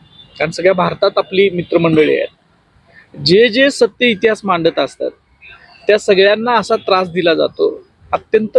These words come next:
खालच्या पातळीवर जाऊन ट्रोलिंग केलं जातं, कुटुंबावर बोललं जातं. आणि ही सगळी मंडळी जी आहेत ती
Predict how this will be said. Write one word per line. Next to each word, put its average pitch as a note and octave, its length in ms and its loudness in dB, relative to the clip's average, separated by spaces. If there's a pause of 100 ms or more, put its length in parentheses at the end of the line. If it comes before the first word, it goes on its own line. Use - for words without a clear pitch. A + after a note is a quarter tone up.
(120)
खालच्या F#3+ 380 0
पातळीवर A3 680 0
जाऊन G3 400 -2
ट्रोलिंग G#3 480 0
केलं G3 260 0
जातं, D#3 300 -4
कुटुंबावर G3+ 680 0
बोललं F#3 320 2
जातं. D3+ 320 -2 (1200)
आणि F3+ 280 0
ही B3+ 320 4
सगळी C4 360 2
मंडळी B3+ 400 0
जी G#3 160 2
आहेत F3 240 2
ती B3 580 -4